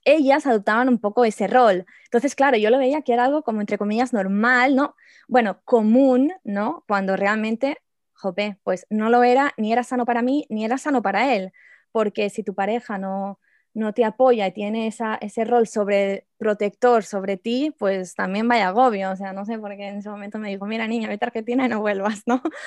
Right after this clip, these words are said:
<laughs> O sea, que en ese sentido, <laughs> por siendo honesta, claro, o sea, que, ¿no?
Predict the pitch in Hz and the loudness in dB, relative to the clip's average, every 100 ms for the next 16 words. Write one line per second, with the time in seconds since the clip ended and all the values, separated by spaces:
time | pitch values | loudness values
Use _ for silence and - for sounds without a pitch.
0 | - - 269 - - 440 - 415 277 427 | -16 -4 -4 -4 2 2 4 2 4 2
1 | 403 - - 254 - - - _ _ _ | 2 2 0 -4 -6 -14 -20 _ _ _
2 | 277 - 247 247 240 240 285 277 302 269 | -8 -2 0 2 2 2 2 4 6 4
3 | 254 285 - 381 - - - - 254 269 | 2 -4 2 0 0 -10 -14 -8 2 4
4 | 247 269 269 285 403 311 269 311 415 359 | 6 6 8 6 4 2 4 4 6 6
5 | 247 226 254 262 254 247 247 247 _ - | 4 4 2 4 4 2 -2 -8 _ -10
6 | 240 262 | -4 -2